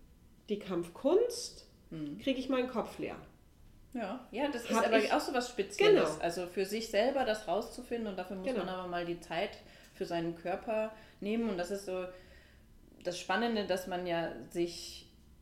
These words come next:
Speaker 2: einfach auch sich das selber wert sein darf,
Speaker 1: Ja.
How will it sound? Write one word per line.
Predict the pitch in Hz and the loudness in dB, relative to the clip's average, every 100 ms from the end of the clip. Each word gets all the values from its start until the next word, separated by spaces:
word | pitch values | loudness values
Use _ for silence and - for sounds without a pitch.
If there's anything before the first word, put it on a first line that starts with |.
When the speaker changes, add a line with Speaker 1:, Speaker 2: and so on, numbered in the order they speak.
| - - | -20 -14
Speaker 2:
einfach | 156 165 170 170 - - - - | -8 -8 -8 -12 -16 -20 -20 -6
auch | 170 - | -6 -4
sich | 170 - | -8 -6
das | 165 - | -6 0
selber | 180 220 196 | 4 6 4
wert | 165 214 - | 4 0 0
sein | 220 226 233 233 233 - - - 170 | 0 2 0 -2 -6 -10 -14 -6 0
darf, | 156 208 277 285 - | 4 6 6 4 -6
Speaker 1:
Ja. | - | -12